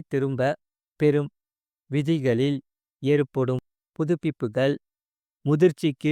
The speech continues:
முன்னர் வாடிக்கையாளர்கள் தங்கள் நிதியை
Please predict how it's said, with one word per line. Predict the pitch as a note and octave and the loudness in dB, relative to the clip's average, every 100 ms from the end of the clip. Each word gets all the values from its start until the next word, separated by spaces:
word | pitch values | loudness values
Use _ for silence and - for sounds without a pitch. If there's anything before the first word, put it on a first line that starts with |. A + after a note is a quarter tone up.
| D3+ | -2
முன்னர் | B2+ B2 A#2+ C3+ D3+ - _ | -2 -2 -2 -2 -4 -8 _
வாடிக்கையாளர்கள் | A#2 B2 D3 D#3 D3+ D3+ B2+ A2 A#2 C3 C#3+ | -4 0 0 -2 -2 0 0 -2 -2 -2 -2
தங்கள் | C#3 C3 B2+ B2 B2+ | -4 -4 -2 -4 -2
நிதியை | A#2+ B2 D#3 D3 | -4 -4 -4 -2